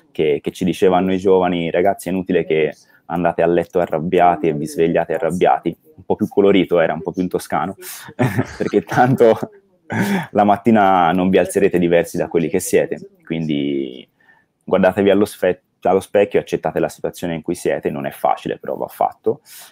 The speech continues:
e a quel punto riparti, inizi un po' a riscoprire quello che puoi fare, ti approcci a vari sport.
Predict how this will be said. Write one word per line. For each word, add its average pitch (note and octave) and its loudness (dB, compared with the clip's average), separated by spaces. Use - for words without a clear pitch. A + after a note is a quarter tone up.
e - -6
a F2 -4
quel A2 0
punto C3+ 0
riparti, E2+ 0
inizi D2 -6
un D#2+ -8
po' D2+ -2
a D2+ 0
riscoprire D#2 -4
quello D#2+ -2
che D#2 -4
puoi F#2+ -4
fare, G2+ 2
ti - -4
approcci - -4
a E2+ 0
vari E2+ 0
sport. G2 0